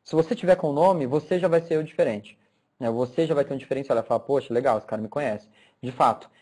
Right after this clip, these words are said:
eu já dei a permissão pra ele falar comigo. Né? Ele não tá aqui simplesmente me bombardeando com qualquer coisa. E aí eu coloquei aqui, é,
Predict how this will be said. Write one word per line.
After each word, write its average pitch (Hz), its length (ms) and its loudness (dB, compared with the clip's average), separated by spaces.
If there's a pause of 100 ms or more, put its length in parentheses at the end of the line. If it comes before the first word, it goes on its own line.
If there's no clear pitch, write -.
(120)
eu 110 120 -2
já 127 160 4
dei 127 320 0
a 123 60 0
permissão 117 420 -6
pra 123 140 -2
ele 110 100 -2
falar 113 240 0
comigo. 107 400 -6 (360)
Né? 107 140 -4
Ele 107 80 -2
não 120 160 -4
tá 120 160 0
aqui 117 160 -6
simplesmente 120 560 -10
me 123 80 -2
bombardeando 117 560 0
com 123 140 -8
qualquer 127 320 0
coisa. 101 360 -6 (1200)
E 143 80 4
aí 151 120 8
eu 196 80 6
coloquei 165 440 4
aqui, 147 440 -2 (400)
é, 110 720 2